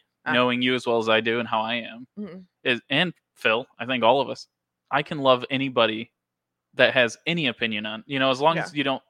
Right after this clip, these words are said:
Speaker 2: as long as you're not weird or creepy or
Speaker 1: Or
Speaker 2: y-, or
Speaker 1: hateful.
Speaker 2: have, like, just weird things going.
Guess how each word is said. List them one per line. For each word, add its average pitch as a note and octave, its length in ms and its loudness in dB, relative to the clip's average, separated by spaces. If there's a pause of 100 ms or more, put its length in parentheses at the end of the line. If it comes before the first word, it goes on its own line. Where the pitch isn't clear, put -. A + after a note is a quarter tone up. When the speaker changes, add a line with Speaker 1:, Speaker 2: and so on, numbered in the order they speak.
(100)
Speaker 2:
as C#3+ 80 -16
long F3 140 0
as E3 80 -8
you're D3+ 60 -6
not B2 200 -2 (800)
weird B2+ 340 8
or A#2 80 2
creepy B2 520 0
or A2 100 2
Speaker 1:
Or A2 40 0
Speaker 2:
y-, G#2+ 60 0
or - 40 -6
Speaker 1:
hateful. C3 640 2
Speaker 2:
have, C3+ 220 4
like, B2 160 -2
just - 180 -10
weird C3+ 280 -4
things C#3+ 180 -6
going. C#3+ 140 0